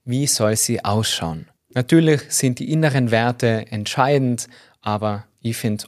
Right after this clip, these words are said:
Optik spielt auf jeden Fall auch eine Rolle in einer Beziehung. Da, wie gesagt, bin ich ganz offen und ehrlich und hab mir das aufgeschrieben. Liebevoll, sie soll meinen Hund lieben. Damals war nur die Akuna, mittlerweile sind's ja schon zwei kleine Babys.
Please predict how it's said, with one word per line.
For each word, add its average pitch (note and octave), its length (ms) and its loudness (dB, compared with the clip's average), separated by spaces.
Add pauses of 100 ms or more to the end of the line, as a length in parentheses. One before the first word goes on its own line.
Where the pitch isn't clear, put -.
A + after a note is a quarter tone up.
Optik - 640 -2
spielt - 360 -6
auf G2 160 -6
jeden G#2+ 160 0
Fall G2+ 200 -4
auch G2 220 -2
eine A2 220 -6
Rolle C3+ 320 2
in B2+ 100 -2
einer A2+ 200 -2
Beziehung. A2 540 -2
Da, G2 260 -4 (300)
wie G#2 120 -10
gesagt, - 320 -4
bin G#2+ 120 -2
ich G#2+ 80 -4
ganz G#2+ 420 -6
offen A#2+ 340 0
und G#2+ 180 -6
ehrlich A2 380 0 (400)
und B2 160 2
hab D3 120 4
mir F#3+ 120 0
das F3 140 4
aufgeschrieben. G#2 640 -2 (960)
Liebevoll, B2 1000 4 (340)
sie - 140 -10
soll A2 240 0
meinen G#2 360 -2
Hund D#3+ 240 2
lieben. B2 320 0
Damals F#2+ 400 -4
war G2+ 140 -2
nur A#2 220 2
die A2 140 0
Akuna, B2 540 0 (100)
mittlerweile G2 540 -4
sind's G#2 280 -6
ja G2+ 80 -6
schon G2+ 280 -6
zwei A#2+ 460 2 (340)
kleine A#2 340 2
Babys. A2+ 560 2